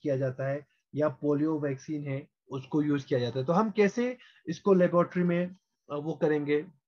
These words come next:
अ, laboratory में हम कैसे इसको weak करेंगे, ठीक है। तो हम उन microbes को ऐसे इन, अ, condition में उनको ग्रो करेंगे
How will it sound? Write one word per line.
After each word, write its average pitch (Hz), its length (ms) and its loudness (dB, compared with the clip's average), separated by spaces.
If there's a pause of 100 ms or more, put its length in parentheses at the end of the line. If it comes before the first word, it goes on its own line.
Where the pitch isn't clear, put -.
(1120)
अ, 139 220 -2
laboratory 147 460 -2
में 156 100 -6
हम 151 120 -8
कैसे 147 200 -8
इसको 143 260 -4
weak 139 200 -2
करेंगे, 131 380 -4
ठीक 156 300 -8
है। 127 60 -4
तो - 400 -6
हम 220 240 2 (280)
उन 220 160 2
microbes 190 480 2
को 175 160 -6
ऐसे 202 560 -4
इन, 156 200 -6
अ, 135 480 -4 (360)
condition 175 460 2
में 165 320 0
उनको 151 440 -6
ग्रो 147 300 0
करेंगे 143 640 -2